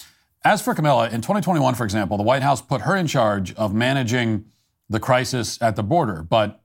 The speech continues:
unbelievable as it may be, her strategy of wagging her finger at Guatemalans and telling them, "Do not come here," did not prove to be especially effective.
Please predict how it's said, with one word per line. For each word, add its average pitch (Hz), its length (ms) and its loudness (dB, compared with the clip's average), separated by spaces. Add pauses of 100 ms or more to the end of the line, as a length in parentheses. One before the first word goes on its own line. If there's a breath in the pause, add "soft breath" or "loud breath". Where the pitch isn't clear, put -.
(120)
unbelievable 123 680 2
as 110 100 0
it 107 80 -4
may 101 140 -2
be, 123 400 0 (320 loud breath)
her 135 100 2
strategy 131 640 0
of 101 280 -2
wagging 127 340 2
her 117 140 -2
finger 120 480 0
at 104 160 0
Guatemalans 113 760 0
and 98 100 -2
telling 113 280 0
them, 104 260 0 (260 soft breath)
"Do 127 160 2
not 127 240 2
come 147 200 0
here," 95 320 -2 (420 soft breath)
did 127 100 0
not 143 280 2
prove 139 240 -2
to 123 80 -4
be 113 220 2 (100)
especially 110 480 -2
effective. 101 500 -2